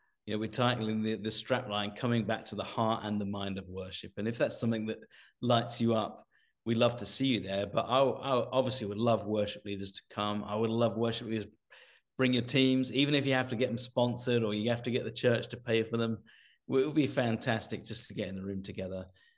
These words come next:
Obviously, worship songwriters, worship musicians of every kind, and also pastors. You know, pastor, why don't you bring your worship leader? Could be a great way to,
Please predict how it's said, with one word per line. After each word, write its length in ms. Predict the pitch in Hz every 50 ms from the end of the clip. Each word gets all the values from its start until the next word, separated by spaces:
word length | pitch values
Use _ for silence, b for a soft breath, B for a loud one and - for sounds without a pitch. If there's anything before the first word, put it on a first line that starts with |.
| _ _ _ -
Obviously, 380 | 120 117 113 110 - - 110
worship 400 | 101 98 110 113 113 - - -
songwriters, 1000 | - - - 127 127 123 123 123 123 120 120 120 127 120 117 117 120 - - - - _ _ _ _ _ _ _ _
worship 300 | 117 117 113 - - -
musicians 440 | 104 107 107 110 107 - 107 104 101
of 80 | 104 107
every 200 | 107 107 107 107
kind, 340 | - 123 113 117 117 117 -
and 120 | 123 143
also 260 | 180 196 190 - 165
pastors. 720 | - - - - 151 151 143 117 - - - - - - - - _ _ _ _ _ _ _
You 120 | - 139
know, 60 | 131
pastor, 480 | 123 127 - 156 151 156 131 - - 113
why 120 | 113 131
don't 120 | 135 135 123
you 200 | 127 120 117 - - b b b b b b b -
bring 340 | 110 104 101 127 147 156 147
your 100 | 120 104
worship 420 | 110 107 104 104 - - 120 -
leader? 320 | 107 101 98 92 92 104 - - -
Could 140 | 135 127
be 120 | 123 151 139
a 60 | 127
great 320 | - 135 139 151 151 135
way 300 | 123 147 165 165 135 107
to, 220 | 101 - 120 110